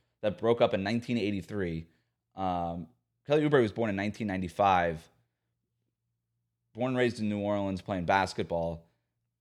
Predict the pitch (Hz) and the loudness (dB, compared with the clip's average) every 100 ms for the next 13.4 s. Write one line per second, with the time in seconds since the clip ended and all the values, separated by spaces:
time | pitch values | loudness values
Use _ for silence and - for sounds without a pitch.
0 | _ 98 95 127 143 - - _ _ _ | _ -4 4 6 4 0 -16 _ _ _
1 | - 139 131 117 - 117 - 113 98 - | -4 0 0 0 -2 -2 -4 -4 -6 -4
2 | 120 117 - 98 87 80 - - 98 92 | -2 -2 -2 -4 -4 -8 -16 -6 -6 -6
3 | - 120 117 - _ 101 95 98 95 95 | -2 -2 -2 -6 _ -8 -4 -4 -4 -6
4 | 95 - 117 110 90 82 - - _ _ | -6 0 2 4 2 -2 -10 -16 _ _
5 | _ _ _ _ - 117 92 117 190 117 | _ _ _ _ -8 -6 -2 4 4 4
6 | 85 - _ _ _ _ _ _ - - | 0 -10 _ _ _ _ _ _ -12 -4
7 | 104 104 165 175 - 180 196 214 - _ | 2 2 2 0 -4 -4 -6 -8 -16 _
8 | _ _ _ 110 107 - _ _ _ _ | _ _ _ 0 0 -4 _ _ _ _
9 | _ 135 135 - 160 226 185 175 135 202 | _ -8 -6 -2 0 4 4 4 6 6
10 | 226 180 160 147 147 139 120 110 143 117 | 6 2 0 0 -2 -2 -2 2 2 2
11 | 104 120 113 117 98 87 80 - - - | 2 2 4 4 2 -6 -6 -12 -14 -18
12 | - - 127 147 160 147 180 - 147 139 | -6 2 4 4 2 0 0 0 0 2
13 | 113 101 82 | 0 -2 -4